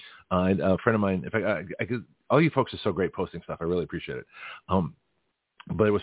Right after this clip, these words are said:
post-, I think Diane posted this, that, uh, there's a bill to get rid of the Department of Education. Well, that's just stupid because they did it the wrong time. The only time a bill like that would pass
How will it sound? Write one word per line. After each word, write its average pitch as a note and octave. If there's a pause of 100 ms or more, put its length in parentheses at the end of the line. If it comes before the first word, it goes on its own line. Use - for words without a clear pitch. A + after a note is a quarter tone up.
post-, A2
I G#2
think G#2+
Diane G2
posted -
this, -
that, F2+
uh, F2 (180)
there's F2+
a F#2+
bill G2 (240)
to G2+
get G2+
rid G2
of F#2+
the G2
Department F2+
of F#2
Education. C#3+ (640)
Well, B2+
that's G2+ (120)
just G#2+ (360)
stupid - (160)
because B2
they C#3+
did B2+
it C#3
the C3+
wrong A#2
time. D3+
The -
only D#3+
time C3
a A2
bill G2+
like F#2+
that E2+
would E2
pass -